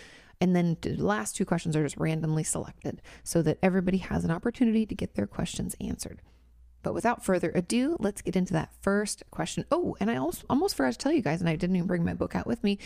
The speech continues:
but my book, Traumatized, is available for pre-order now. It comes out September seventh. Get yours today. Okay, let's jump into it. This first question says, "Hey, Katie, is fidgeting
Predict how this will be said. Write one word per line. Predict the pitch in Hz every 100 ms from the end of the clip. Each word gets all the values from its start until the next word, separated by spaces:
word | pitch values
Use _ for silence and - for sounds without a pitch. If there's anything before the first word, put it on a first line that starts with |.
| - -
but | 202
my | 202
book, | 196 226 -
Traumatized, | 220 220 220 226 208
is | 202
available | 196 190 196 196
for | 202 196
pre-order | - 180 175 165
now. | 175 208
It | 214 -
comes | 190 190
out | -
September | 202 - 170 156
seventh. | - 226 233 233 - - - -
Get | 247 -
yours | 190 202 196
today. | - 143 - - - -
Okay, | 180 - - - - - - -
let's | - -
jump | - -
into | 214 151
it. | - - - - - - - - - -
This | 247 -
first | 226
question | - 175 165
says, | - 147 - - - -
"Hey, | 269 254
Katie, | - 151 180 196 - - - -
is | 208 196
fidgeting | - - 349 359 202 151 151 240